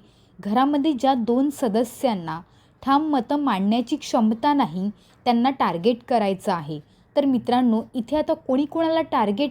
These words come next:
केलं, ते आपण या व्हिडिओमधून जाणून घेऊया. तर इकडे आता वर्षाताईंनी धनंजय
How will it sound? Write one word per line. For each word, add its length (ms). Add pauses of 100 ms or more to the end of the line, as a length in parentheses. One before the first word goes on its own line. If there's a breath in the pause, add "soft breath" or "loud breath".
(160)
केलं, 300 (220)
ते 60
आपण 280
या 140
व्हिडिओमधून 720
जाणून 440
घेऊया. 320 (200)
तर 280 (120)
इकडे 300
आता 300
वर्षाताईंनी 960 (140)
धनंजय 520